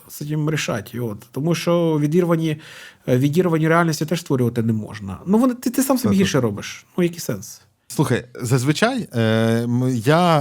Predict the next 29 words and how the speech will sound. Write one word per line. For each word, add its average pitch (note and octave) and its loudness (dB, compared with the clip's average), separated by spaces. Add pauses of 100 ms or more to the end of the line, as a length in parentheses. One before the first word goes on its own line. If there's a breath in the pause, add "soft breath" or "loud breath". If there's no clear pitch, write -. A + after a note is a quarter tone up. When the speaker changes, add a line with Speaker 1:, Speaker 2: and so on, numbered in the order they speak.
(120)
Speaker 2:
е, B2+ 4
у, B2 -2
у C3+ 0
гостей D3 2 (120)
після C#3 0
другої C#3 2
години C3+ 0
різко C#3+ 0
падає, C3 2
ми A#2 4
якраз A2+ 0
дві A2 0
Speaker 1:
Так. G#2+ 2
Speaker 2:
години G#2+ 0
Speaker 1:
Так. G#2 -2
Speaker 2:
записуємось, C3 0 (280 loud breath)
рівень D3 2
енергії. G#2 -2
Ти D#3 0
ще F3 0 (100)
живий D#3+ 0
взагалі? B2+ 2
Бо G#2 -4
в C3 0
мене G3+ 4
Speaker 1:
Так. D3 4 (120)
Speaker 2:
є, D#3+ 4
е, B2 2
пару C#3+ 2